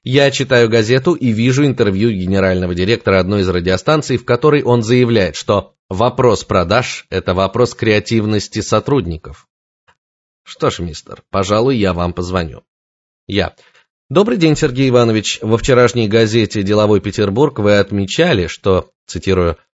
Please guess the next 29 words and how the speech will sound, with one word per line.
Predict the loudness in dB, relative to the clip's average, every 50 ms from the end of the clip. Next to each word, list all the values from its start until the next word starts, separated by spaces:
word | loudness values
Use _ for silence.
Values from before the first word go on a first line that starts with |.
| _ _ -10
«вопрос | -4 0 0 0 0 2 2 2 0 0
продаж — | 0 0 2 2 4 2 2 0 -2 -4 -8
это | -8 -6 -4 -2
вопрос | -2 -2 -2 0 -2 -2 -2 -2
креативности | -4 -2 0 0 0 -2 -2 -4 -4 -4 -4 -6 -6 -8
сотрудников». | -6 -2 -2 -2 0 0 0 0 0 -2 -6 -8 -10 -14 -14 -16 -18 _ _ _ _ _ _ _ _ _ _ -20 -20 _ _
Сергей | -8 -6 -6 -4 -4 -4 -6
Петрович. | -6 -6 -6 -4 -2 -2 -2 -4 -6 -10 _ _ _
Да, | -12 -6 0 0 2 2 2 -2 -4 _
это | -4 -4 -2 -2 -2
так. | -2 -2 -6 -8 -8 _ _ _ _ _ _ _ _ _ -10
Я. | -4 -2 -2 -2 -2 -4 _ _ _ _ _ _ _ _
Сергей | _ -6 -6 -4 -2 0 -2 -2
Петрович, | -2 -2 -4 0 0 2 2 0 -2 -4
меня | -4 0 2 2 2 2
зовут | 2 2 2 0 0 -2
Николай | -4 0 0 2 2 2 2
Рысев, | 2 2 0 0 -2 -4 -4 -2
тренинговая | -4 -2 -2 0 0 -2 -2 0 0 0 0 0
компания | 0 -2 -4 -2 0 0 0 0 -2 -2 -4 -4
«Изменись | -6 -4 -2 -2 -2 -2 -2 -4
к | -4 -2
лучшему». | -2 -2 -2 -2 -2 -2 -2 -2 -4 _ _ _ _ _ _ _ _ _ _
Могу | -8 -8 -6 -4 -2
ли | -2 0
я | 2 2 2 4
у |
вас | 4 2 0 0
спросить, | -4 -2 0 0 0 0 -4 -8 -10 -10